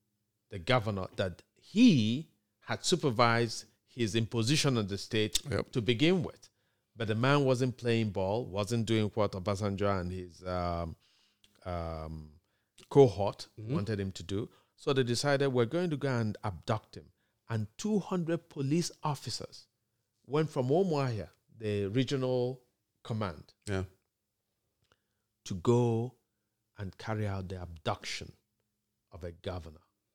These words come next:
Speaker 1: Okay? Uh, how about people who had, who, uh, political opponents who were assassinated during Obasanjo's government, right? So, so we have essentially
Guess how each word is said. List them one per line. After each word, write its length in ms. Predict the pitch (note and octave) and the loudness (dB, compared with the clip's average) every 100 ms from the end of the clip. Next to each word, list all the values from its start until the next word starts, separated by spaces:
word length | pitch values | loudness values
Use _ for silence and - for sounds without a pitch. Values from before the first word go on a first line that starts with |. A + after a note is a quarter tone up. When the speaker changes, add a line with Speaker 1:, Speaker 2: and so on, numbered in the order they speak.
| _ - | _ -20
Speaker 1:
Okay? 320 | F#2 G2 D3+ - _ _ _ _ - - - _ - | -10 -6 -6 -8 _ _ _ _ -14 -14 -18 _ 0
Uh, 380 | A2+ G#2+ G#2 F#2+ | 2 4 2 0
how 240 | - F#3+ | -4 -4
about 480 | F3 F3 D#3+ D3+ - _ _ _ | -2 -2 -2 -4 -10 _ _ _
people 360 | - D3 D#3 C#3+ | -14 -8 -8 -8
who 140 | - C3+ | -12 -8
had, 160 | B2 - B2 | -8 -8 -14
who, 300 | C#3 C3+ B2+ - _ _ _ _ _ _ | -14 -12 -14 -18 _ _ _ _ _ _
uh, 260 | B2+ A#2 G#2+ | -4 -2 -2
political 440 | - B2 C3+ C3 C3+ | -6 -8 -8 -2 -2
opponents 420 | - B2 A#2+ G#2+ | 0 0 0 -2
who 140 | A#2 A2+ | -6 -8
were 180 | G#2+ | -6
assassinated 800 | G2 - - F#2+ - E2 E2 - E2+ _ _ _ - | -6 -6 -6 -8 -10 -14 -16 -20 -20 _ _ _ -10
during 160 | G#2+ F#2+ | -6 -6
Obasanjo's 600 | F2 F2+ F#2+ E2+ E2 E2 - | -6 -8 -8 -8 -12 -16 -10
government, 500 | F2+ D#2 E2+ _ _ _ _ | -10 -10 -18 _ _ _ _
right? 320 | - G2 F3 - _ _ _ _ _ | -4 -2 -2 -6 _ _ _ _ _
So, 360 | - - E3 - | 0 6 6 4
so 160 | - E3 | 0 4
we 180 | D#3 C#3+ | 4 4
have 420 | D#3+ A3+ G3+ - _ _ _ _ _ _ _ _ _ _ _ | 2 -2 -4 -8 _ _ _ _ _ _ _ _ _ _ _
essentially 920 | C3+ A#2+ - G3+ G3 - D3 G2 F2+ | 0 2 4 4 4 2 0 0 -4